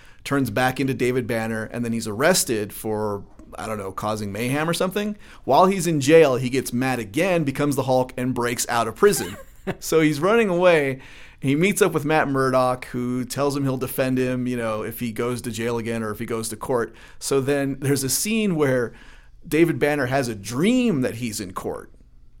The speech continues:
Speaker 1: And that's the actual trial. So it's just actually a dream where then he's, like, on the stand and he's being questioned by the prosecutor and he gets mad and becomes the Hulk and tears up the court. <laughs> But it's just kind of funny that the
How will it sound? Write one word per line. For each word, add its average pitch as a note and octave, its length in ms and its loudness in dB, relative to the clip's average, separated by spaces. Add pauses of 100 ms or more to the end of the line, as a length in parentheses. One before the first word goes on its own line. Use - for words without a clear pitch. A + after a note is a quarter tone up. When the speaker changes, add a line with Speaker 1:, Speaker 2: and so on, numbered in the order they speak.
Speaker 1:
And A#2+ 220 -4
that's D#3 340 2
the C#3 240 -2
actual C3+ 380 -2
trial. B2+ 580 0 (220)
So - 180 0
it's C3+ 100 0
just E3+ 220 2
actually D#3+ 320 2
a A#2 80 0
dream D3 460 0
where C3 160 2
then B2+ 220 0
he's, C3 220 -4
like, B2 220 -2
on D3 160 2
the C#3+ 80 0
stand C#3+ 680 0
and - 360 -10
he's C3 100 -2
being C#3 200 2
questioned C3 420 0
by C#3 160 4
the A#2+ 300 0
prosecutor C3 880 0 (360)
and B2+ 160 0
he C3 60 0
gets C3+ 240 -2
mad C3 240 2
and B2 80 -2
becomes B2+ 280 -2
the A#2 80 -2
Hulk A#2+ 260 0
and A2 100 -2
tears A2+ 240 -4
up G2+ 80 -10
the - 80 -12
court. F#2 320 -8 (160)
<laughs> - 140 -20
But - 140 2
it's C3+ 140 4
just C3 140 -6
kind C#3+ 160 2
of B2 60 -6
funny D3+ 220 0
that A#2+ 120 -6
the A#2+ 100 -4